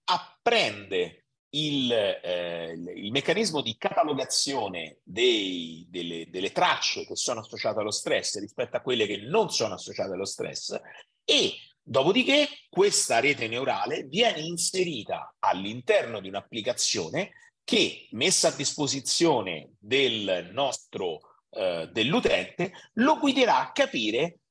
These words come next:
le varie condizioni di stress. Quindi vedete, l'intelligenza artificiale diventa uno strumento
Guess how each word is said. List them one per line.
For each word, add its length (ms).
le 380
varie 540
condizioni 1080
di 200
stress. 600
Quindi 180
vedete, 380
l'intelligenza 720
artificiale 640
diventa 560
uno 320
strumento 840